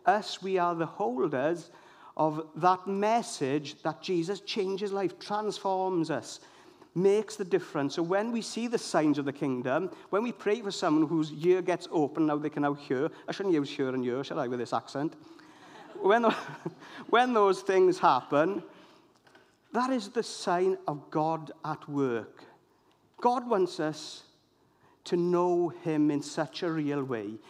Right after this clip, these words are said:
He does want to see our lives changed and transformed. He does want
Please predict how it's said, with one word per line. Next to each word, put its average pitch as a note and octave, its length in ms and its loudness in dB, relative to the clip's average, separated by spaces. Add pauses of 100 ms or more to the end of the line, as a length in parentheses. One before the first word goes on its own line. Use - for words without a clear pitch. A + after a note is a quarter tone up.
He G3 120 -8
does G#3+ 340 -2
want G3+ 220 0
to F#3+ 80 -4
see E3 340 0 (100)
our D#3 200 0
lives C#3+ 420 0
changed C3+ 320 -2
and C3+ 160 -2
transformed. C3 640 -4 (240)
He G3 80 -6
does B3+ 360 0
want F3+ 300 2